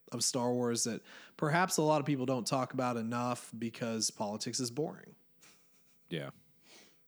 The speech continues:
Speaker 1: Yeah.
Speaker 2: Well, and it's, it gets uncomfortable to bring up because you start, you know, connecting dots to little references to our own world,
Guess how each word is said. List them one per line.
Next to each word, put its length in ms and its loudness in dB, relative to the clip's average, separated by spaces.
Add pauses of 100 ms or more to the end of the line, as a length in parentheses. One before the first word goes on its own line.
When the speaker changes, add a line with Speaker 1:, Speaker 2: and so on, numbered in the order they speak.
(360)
Speaker 1:
Yeah. 300 -4 (320)
Speaker 2:
Well, 500 0
and 140 0
it's, 320 -6 (1200)
it 100 -2
gets 240 -2
uncomfortable 640 -2
to 60 -4
bring 300 -2
up 180 -2
because 340 -6
you 80 -4
start, 360 -4 (1400)
you 100 -2
know, 260 -4 (720)
connecting 600 -4
dots 500 -2
to 100 -6
little 320 -2
references 680 -6
to 180 -6
our 200 -6
own 160 -10
world, 380 -4